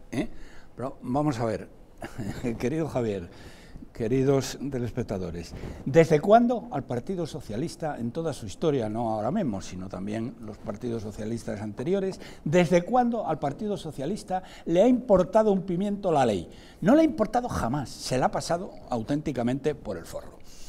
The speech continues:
Vuelvo al principio, decías antes, eh, esto es sectarismo e ignorancia.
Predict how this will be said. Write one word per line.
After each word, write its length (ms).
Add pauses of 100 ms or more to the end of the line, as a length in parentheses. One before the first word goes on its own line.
(580)
Vuelvo 220
al 80
principio, 500
decías 500
antes, 680
eh, 460
esto 320
es 80
sectarismo 640
e 40
ignorancia. 600